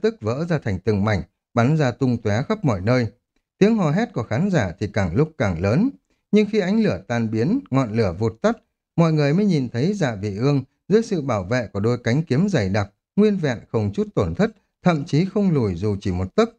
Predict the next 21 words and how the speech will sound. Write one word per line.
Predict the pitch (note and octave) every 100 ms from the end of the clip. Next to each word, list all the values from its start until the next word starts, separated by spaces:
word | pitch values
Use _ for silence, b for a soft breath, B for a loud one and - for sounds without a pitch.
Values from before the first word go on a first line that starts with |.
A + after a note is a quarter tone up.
| _ _ _ _ _ -
Thanh | G#3+ G#3
trường | E3 C#3+
kiếm | D3+ A3
đỏ | F3+ G2+ E2+
như | A2 A#2
máu | G#2+ E3 G#3+
của | G2+
Lâm | A2 A2+
Nghị | A2+ A2 - _ -
đã | B2+
đâm | D#3 C#3+ C3
vào | G2+
trên | E2+ B2 A2+
cánh | A#2 D#3
kiếm | D#3+ A#2+ G#3 B3+ -
nhưng | G3
lại | D3 - -
khó | G#2
mà | G#3 B2+ -
tiến | G#2+ E3+
thêm. | D3+ C#3+